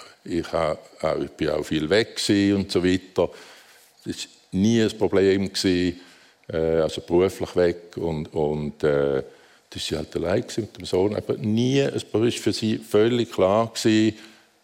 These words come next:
er bringt das Geld heim, äh, jedes Jahr ein bisschen mehr. Ich habe auch bescheiden angefangen, mit einem, äh, bescheidenen Assistentenlohn nachher ab der Uni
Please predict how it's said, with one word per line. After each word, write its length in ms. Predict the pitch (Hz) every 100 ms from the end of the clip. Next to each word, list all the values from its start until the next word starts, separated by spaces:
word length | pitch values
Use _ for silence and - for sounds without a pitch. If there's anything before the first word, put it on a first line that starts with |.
| _ _ - _ _ 98
er 400 | 95 104 107 - - - _ _ _ _ _
bringt 260 | 90 87 87
das 40 |
Geld 300 | 98 104 120
heim, 340 | 110 110 117 117 - - _ _ _ _ _ _ _ -
äh, 640 | 90 87 87 85 85 85 82 - - _ _ 87
jedes 320 | 85 - -
Jahr 280 | 78 80 78
ein 60 | -
bisschen 360 | 85 - 82 71 69
mehr. 260 | 82 123 180 -
Ich 240 | 69 -
habe 140 | 69 87
auch 60 |
bescheiden 640 | - 92 82 107 113 113 113
angefangen, 800 | 107 107 - 139 110 87 78
mit 220 | 78 - 85
einem, 120 | 78
äh, 600 | 78 76 76 - 76 78 -
bescheidenen 720 | 80 78 87 95 85 82 80
Assistentenlohn 960 | 85 82 - - 85 98 107 104 110 113
nachher 380 | 107 - 104 101
ab 240 | 101 -
der 80 | 107
Uni 400 | 101 113 123 113